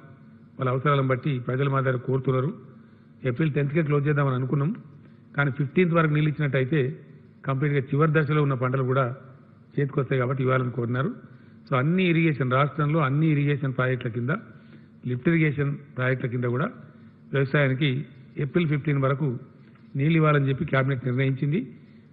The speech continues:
దాని ఇరిగేషన్ శాఖకు ఆదేశాలు కూడా ఐఎన్సీ గారికి జా-, జారీ చేయడం జరిగింది. ఆ ప్రకారంగా నీళ్లు ఏప్రిల్ థర్టీ వరకు ఇవ్వబడతాయి.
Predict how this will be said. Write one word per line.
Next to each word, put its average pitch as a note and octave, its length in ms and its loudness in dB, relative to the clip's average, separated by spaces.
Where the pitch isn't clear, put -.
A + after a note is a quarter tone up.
దాని C#3 220 0
ఇరిగేషన్ D#3+ 420 2
శాఖకు C3+ 480 0
ఆదేశాలు C3+ 400 2
కూడా C3 300 2
ఐఎన్సీ C#3 360 0
గారికి C3 220 0
జా-, B2 200 -2
జారీ B2 300 -2
చేయడం A#2+ 220 0
జరిగింది. C3+ 380 -2
ఆ C3+ 60 0
ప్రకారంగా C#3 400 0
నీళ్లు C#3+ 460 2
ఏప్రిల్ C#3 240 0
థర్టీ C#3 200 2
వరకు B2+ 380 -2
ఇవ్వబడతాయి. B2 460 -2